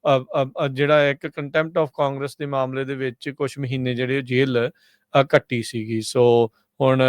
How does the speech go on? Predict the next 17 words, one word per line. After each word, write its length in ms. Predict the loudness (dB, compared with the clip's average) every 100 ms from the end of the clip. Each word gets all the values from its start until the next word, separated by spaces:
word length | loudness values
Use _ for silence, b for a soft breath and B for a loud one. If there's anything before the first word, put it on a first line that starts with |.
| 4
ਅ, 240 | 2 0 -2
ਕਮੇਟੀ 400 | -2 -4 0 0
ਦੇ 80 | 2
ਮੂਹਰੇ 220 | 2 2
ਝੂਠ 280 | 2 0 4
ਬੋਲਣ 320 | 4 4 2
ਨੂੰ 140 | 2
ਲੈ 160 | 4 4
ਕੇ 260 | 2 -4 -4 _ _ 2
ਐਫ 140 | 2 4
ਬੀ 80 | 0
ਆਈ 100 | 2
ਦੇ 120 | -2
ਡਾਇਰੈਕਟਰ 640 | 0 0 0 -2 -2 -4
ਜੇਮਸ 340 | -4 -4 -4
ਕੌਮੀ 360 | -6 -6 -4 -4
ਆ, 160 | -6